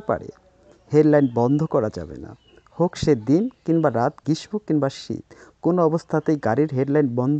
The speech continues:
করতে পারবেন না আপনি। অদ্ভুত শোনালেও সুইডেনতে চব্বিশ ঘন্টায় গাড়ির হেডলাইট জ্বালিয়ে রাখার নিয়ম রয়েছে। সুইডেনের তীব্র শীতে হয়তো এই নিয়মটি ঠিক, কিন্তু জুন মাসের আবহাওয়া ভালো থাকলেও এই নিয়ম সেখানে মানতে হয়।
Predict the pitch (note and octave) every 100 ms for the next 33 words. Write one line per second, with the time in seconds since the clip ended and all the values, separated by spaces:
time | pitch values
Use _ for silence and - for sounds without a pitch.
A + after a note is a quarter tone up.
0 | D#3 D3+ - D#3 - A#2+ B2+ D3 E3+ E3
1 | F#2 _ - - _ - - _ - _
2 | - C3 C3+ C3 E3+ F3+ _ _ _ -
3 | D3 D3 C3+ C#3 E3+ - D#3 F#3+ F3 C#3+
4 | C#3 E3+ D#3+ E3 C#3+ D3 D#3 B2 A#2+ D3+
5 | B2 C#3+ D3+ D#3 C#3+ B2+ D#3 D3 A#2+ -
6 | C#3+ D#3 D#3+ G#2 F2+ - - G2+ _ -
7 | - - - - E3+ F#3 F3 - F3 E3
8 | F3 - - F3+ D3+ C#3+ A#2 C#3+ E3+ -
9 | D#3+ D#3+ D3+ D3+ - - - A#2+ B2 -
10 | F3+ D#3+ C3+ B2 D#3 E3+ E3 F3 D#3 -
11 | B2 C#3+ C3+ A2 D3 - C#3 - - C#3
12 | D3+ C#3 C#3+ D3+ C3 D3 C3+ A#2+ A2 -
13 | F#2 -